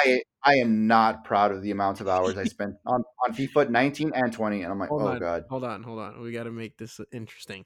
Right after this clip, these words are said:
Speaker 2: okay? So if you've made it this far, about fifty-something minutes in, Josh is gonna say this number on the next cast, but from the moment this is published till the next one,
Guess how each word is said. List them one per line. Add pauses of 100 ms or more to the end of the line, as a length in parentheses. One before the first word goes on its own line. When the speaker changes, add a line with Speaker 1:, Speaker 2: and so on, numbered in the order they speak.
(100)
Speaker 2:
okay?
So
if
you've
made
it
this
far,
about (720)
fifty-something
minutes (100)
in, (1400)
Josh
is
gonna
say
this
number (100)
on
the
next
cast, (340)
but (200)
from (600)
the
moment
this
is (180)
published (440)
till
the
next
one,